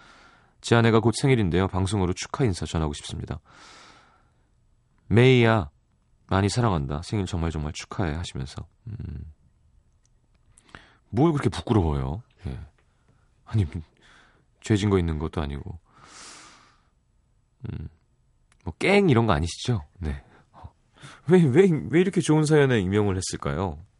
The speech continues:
안 해도 되-, 되게 행복-, 어쨌건, 마이애미에 메이라는 한국 여자분이 있으면 그 여자분 남편이 보낸 사연이네요.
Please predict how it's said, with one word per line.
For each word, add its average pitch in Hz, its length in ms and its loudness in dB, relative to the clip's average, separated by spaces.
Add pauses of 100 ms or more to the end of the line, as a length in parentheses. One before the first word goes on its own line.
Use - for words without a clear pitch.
(160)
안 92 160 -2
해도 92 160 0
되-, 95 120 0
되게 87 160 -8
행복-, 95 180 -4 (360)
어쨌건, 165 420 2 (600)
마이애미에 175 800 4
메이라는 135 840 2
한국 143 580 -4
여자분이 104 400 4
있으면 90 480 -6 (640)
그 113 160 2
여자분 104 320 4
남편이 87 340 -2
보낸 82 220 -2
사연이네요. 65 560 -8